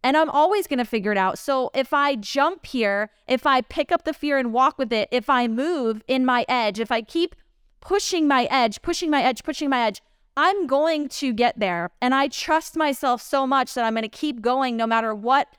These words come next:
happens, no matter what the consequences of my decisions, whether those are positive or negative, I'm always gonna figure it out.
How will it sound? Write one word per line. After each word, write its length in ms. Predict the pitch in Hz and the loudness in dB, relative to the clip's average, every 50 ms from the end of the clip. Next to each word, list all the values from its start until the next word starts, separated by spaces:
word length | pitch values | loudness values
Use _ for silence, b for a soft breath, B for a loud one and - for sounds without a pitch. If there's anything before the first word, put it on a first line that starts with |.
| _ _ _ | _ _ _
happens, 640 | - - 277 262 262 - - 226 190 185 196 - | -6 -2 0 0 0 0 0 -2 -2 -4 -6 -6
no 100 | 240 240 | -6 -2
matter 260 | 233 233 233 233 233 220 | 0 0 0 0 -2 -4
what 380 | 208 214 240 254 262 277 - - _ _ _ _ _ _ _ _ _ _ - | -4 0 2 2 2 2 0 -6 _ _ _ _ _ _ _ _ _ _ -6
the 200 | 214 254 262 240 | -2 -2 -2 -2
consequences 760 | - - 277 277 285 269 - 285 - 294 269 254 240 254 233 | -2 0 0 0 2 0 -4 0 0 0 0 0 -2 -2 -2
of 120 | 254 220 | -2 0
my 160 | 233 240 226 220 | 2 2 2 2
decisions, 680 | 196 220 214 - - 269 285 262 262 247 226 220 214 | 0 -2 -4 -2 -2 -2 -2 0 0 0 -2 0 2
whether 220 | 233 226 233 233 | 2 2 2 2
those 220 | 226 233 233 214 226 | 2 0 0 0 -2
are 80 | 220 | -4
positive 460 | - - 262 240 240 240 247 240 226 | -2 0 2 2 2 2 0 -2 -2
or 100 | 220 214 | 0 0
negative, 360 | 214 214 233 254 254 240 220 214 | 2 2 0 2 0 0 2 2
I'm 140 | 208 214 - | 0 0 2
always 300 | 247 262 262 302 302 - | 2 2 2 0 -2 -4
gonna 180 | 277 254 247 | -4 -4 -4
figure 300 | 226 - 233 220 214 220 | -4 -4 -4 -2 -2 0
it 40 | 214 | 0
out. 220 | 226 240 208 190 | 2 2 2 0